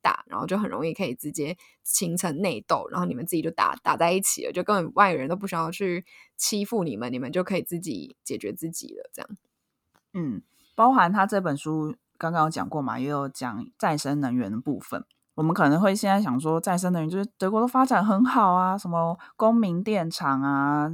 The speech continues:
Speaker 2: 离岸风机、太阳能板都发展得很，走得很前面。他们现在其实电费里面是有多一个东西是叫绿能费的，我，我不确定这个翻译对不对，反正就是会有多一个费用是全民都要去负担的。那你觉得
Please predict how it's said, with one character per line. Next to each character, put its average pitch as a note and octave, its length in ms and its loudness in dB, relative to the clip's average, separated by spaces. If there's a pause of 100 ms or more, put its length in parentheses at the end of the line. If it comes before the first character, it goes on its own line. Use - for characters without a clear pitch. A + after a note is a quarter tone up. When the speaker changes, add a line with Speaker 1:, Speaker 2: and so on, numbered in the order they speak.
(120)
Speaker 2:
离 D#3+ 220 -2
岸 G3 200 2
风 F3 300 2
机、 E3+ 240 -4
太 A3+ 100 0
阳 E3 160 4
能 D3 160 -2
板 C3+ 180 0
都 E3 240 -2 (220)
发 F#3 160 4
展 D3 160 0
得 C3+ 100 0
很， C3+ 300 -2
走 C#3+ 160 -2
得 C#3+ 80 -2
很 - 100 -4
前 - 240 -8
面。 C#3 300 -6 (160)
他 G#3+ 140 2
们 G3+ 80 4
现 G#3+ 120 0
在 G#3 120 2
其 F3+ 120 -6
实 C#3+ 200 -6
电 E3+ 240 -2
费 E3+ 140 -2
里 A#2 60 -2
面 C3+ 280 0
是 D3 180 -6
有 A#2+ 320 -4
多 E3+ 240 6
一 C#3+ 100 -2
个 C#3 160 0
东 C#3 260 0
西 C#3+ 220 -4
是 C#3+ 200 -6
叫 C3+ 240 -2
绿 D3+ 160 0
能 C#2+ 180 -6
费 - 240 -8
的， - 120 -20 (120)
我， C3+ 320 -8
我 - 100 -6
不 C#3+ 80 -6
确 G#3+ 120 0
定 G#3+ 100 0
这 G#3 80 4
个 F#3 80 6
翻 F3 160 2
译 - 20 -2
对 F3 120 0
不 E3 40 2
对， E3 140 2
反 C3+ 160 0
正 D3+ 80 2
就 D#3 80 -2
是 E3 220 0
会 - 120 0
有 G#2 160 -2 (100)
多 C3+ 180 2
一 - 20 -4
个 B2 160 -4
费 C#3+ 240 -2
用 C#3 180 2
是 D3 240 -2 (400)
全 C#3+ 220 0
民 C#3 180 2
都 C3+ 80 2
要 C#3 140 8
去 D#3+ 100 -2
负 - 300 -8
担 D#2 240 -4
的。 - 140 -16 (300)
那 G3+ 100 4
你 D#3+ 100 2
觉 C3+ 160 0
得 C#3 260 -2